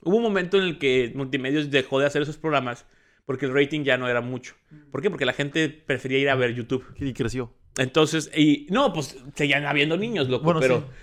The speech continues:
Speaker 1: pero la gente ya no veía la tele. Entonces, la gente, de los
Speaker 2: No,
Speaker 1: ratings,
Speaker 2: olvídalo.
Speaker 1: los que tenían más rating eran cosas como lo de Cha-, eh, lo, lo de Chavana,
Speaker 2: Ah.
Speaker 1: lo de Poncho de Nigris, etcétera.
Speaker 2: Ah.
Speaker 1: Entonces les daban más tiempo a sus programas.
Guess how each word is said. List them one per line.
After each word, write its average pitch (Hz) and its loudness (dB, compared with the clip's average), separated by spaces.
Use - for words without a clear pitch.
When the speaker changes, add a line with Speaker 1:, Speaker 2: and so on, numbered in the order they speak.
Speaker 1:
pero 139 4
la 139 6
gente 160 0
ya 175 0
no 175 -2
veía 175 4
la 156 0
tele. 104 -6
Entonces, 160 2
la 147 4
gente, 170 -2
de 156 0
los 139 0
Speaker 2:
No, 170 4
Speaker 1:
ratings, 120 2
Speaker 2:
olvídalo. 110 -4
Speaker 1:
los 139 -2
que 143 -8
tenían 151 -2
más 180 -2
rating 175 -2
eran 135 0
cosas 131 -6
como 123 -4
lo 107 0
de 110 -2
Cha-, 110 -8
eh, 123 0
lo, 120 2
lo 127 0
de 120 -4
Chavana, 139 2
Speaker 2:
Ah. - 2
Speaker 1:
lo 135 4
de 123 4
Poncho 143 -4
de 135 0
Nigris, 139 -2
etcétera. 151 -4
Speaker 2:
Ah. 127 -8
Speaker 1:
Entonces 151 2
les 147 -2
daban 143 0
más 143 -4
tiempo 139 -4
a - -2
sus 131 -10
programas. 139 -4